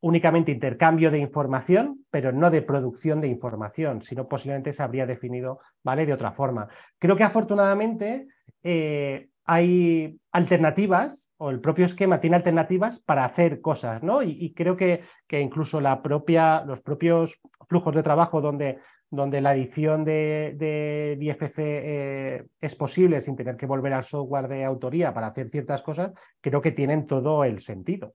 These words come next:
¿vale? Eh, yo creo que, que, que si al final el aire acondicionado me lo han puesto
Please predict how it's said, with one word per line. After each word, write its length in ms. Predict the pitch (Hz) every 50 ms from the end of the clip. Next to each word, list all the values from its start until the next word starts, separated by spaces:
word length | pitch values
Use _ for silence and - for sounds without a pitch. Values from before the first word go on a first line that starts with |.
| _ _ _ -
¿vale? 460 | 123 120 127 175 196 185 135 120 117
Eh, 40 | 110
yo 160 | 104 101 98
creo 160 | - 117 117 117
que, 220 | 135 135 131 131 - - - _ _ _ _
que, 340 | - 143 139 135 127 123 - - _ _ _ _ _
que 280 | - 123 120 117 - -
si 100 | - 151
al 80 | 131 120
final 300 | 131 123 131 139 143 151
el 100 | 147 151
aire 160 | 151 147 151
acondicionado 540 | 143 156 151 147 147 147 151 147 165 160 151
me 100 | 135 131
lo 60 | 131
han 100 | 127 120
puesto 840 | 147 143 - - 156 151 147 147 143 143 143 143 143 143 143 143